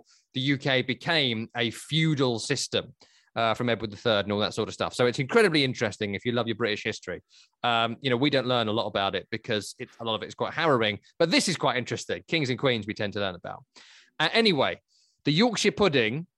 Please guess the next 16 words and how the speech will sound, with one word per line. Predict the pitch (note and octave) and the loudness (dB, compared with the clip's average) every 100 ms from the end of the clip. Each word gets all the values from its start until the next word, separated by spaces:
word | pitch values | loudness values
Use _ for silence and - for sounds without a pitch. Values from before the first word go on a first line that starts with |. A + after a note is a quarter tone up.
| - | 2
is | C#3+ C#3 C3 | 6 6 4
an | C#3 | 2
incredible | C3+ - - A3 D3+ A2+ G#2+ | -4 -4 0 2 2 0 2
delicacy, | C3 A2+ - A2 G#2 | 0 0 -4 -2 -2
which | A2 E3+ | 0 2
I | D#3+ | 2
make | C#3+ - | 2 2
every | D#3+ C#3+ C#3 | 0 2 2
week. | A#2 G#2 | 0 0
I | A2+ | -2
love | A#2+ D3+ C3 | 0 0 0
these. | G#2 F2+ - - - | -6 -6 -8 -14 -2
They're | B2+ | -2
basically, | A#2+ E3+ F3 D3+ - A2+ G#2 G2+ G#2 - - _ | 2 2 2 0 -2 0 2 0 -6 -18 -20 _
uh, | A#2+ A#2 | 0 0
flour, | A2 G3+ G3 F#3+ F#3 | 0 2 4 4 2